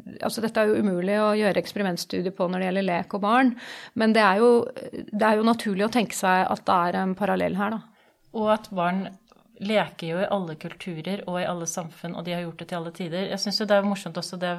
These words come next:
Speaker 2: f-, eh, forsidebildet dere har. Kan du fortelle litt om det?
Speaker 1: Ja, nei, jeg er jo glad i Bruegel fra før, men, eh, men Peter Bruegel, han har jo malt et av de første representasjonene av, eh, barns lek i, i kunsthistorien.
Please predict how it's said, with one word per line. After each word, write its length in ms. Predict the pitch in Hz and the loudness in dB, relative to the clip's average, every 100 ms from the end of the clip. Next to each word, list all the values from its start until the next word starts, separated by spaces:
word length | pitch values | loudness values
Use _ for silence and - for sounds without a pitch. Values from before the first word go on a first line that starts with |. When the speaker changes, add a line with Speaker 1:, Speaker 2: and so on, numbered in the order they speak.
| 180 | -8
Speaker 2:
f-, 140 | - - | -16 -8
eh, 120 | 180 | -8
forsidebildet 680 | 175 214 - 151 160 151 151 | -6 -6 -6 -8 -8 -8 -8
dere 140 | 156 156 | -6 -2
har. 140 | 233 330 - - - | 0 -2 -10 -16 -8
Kan 80 | |
du 60 | 202 | -6
fortelle 300 | - - 185 | -6 -6 -6
litt 140 | 180 | -6
om 120 | 190 185 | -6 -6
det? 160 | 208 262 - | -6 -8 2
Speaker 1:
Ja, 280 | 254 233 247 226 247 | 6 8 6 2 2
nei, 160 | 247 | 6
jeg 300 | 247 240 226 220 | 8 8 8 6
er 140 | 208 202 | 6 6
jo 160 | 202 | 4
glad 220 | 196 180 180 | 4 4 4
i 100 | 185 | 2
Bruegel 480 | 180 175 175 175 190 | 2 0 0 0 -2
fra 140 | - 196 | -2 -2
før, 460 | - 214 233 277 | 2 6 8 6
men, 280 | 247 226 226 | 6 4 4
eh, 760 | 226 220 214 214 - 226 220 214 | 4 4 2 0 -2 2 4 4
men 200 | 214 220 | 2 2
Peter 260 | 226 - | 2 0
Bruegel, 540 | 190 190 185 196 208 208 | 2 4 4 2 2 2
han 240 | 214 214 | 2 4
har 140 | 220 202 | 2 2
jo 40 | |
malt 280 | 202 190 190 | 2 2 2
et 140 | 196 | 0
av 80 | 202 | 0
de 80 | 196 | -2
første 480 | 208 220 - - 180 | 0 0 0 0 0
representasjonene 960 | 185 190 190 185 202 190 185 185 196 208 - | 0 -2 -4 -2 -2 -2 -2 0 2 2 2
av, 400 | - 190 190 196 190 | 2 2 2 0 0
eh, 180 | 202 202 | 2 2
barns 380 | 190 190 196 190 | 2 2 2 0
lek 360 | 190 185 - - | 0 0 -4 -8
i, 220 | - 190 185 190 | -4 -2 0 -2
i 340 | - 196 190 190 | -2 -2 0 -2
kunsthistorien. 640 | 202 185 180 185 180 226 | -2 -4 -4 -2 0 0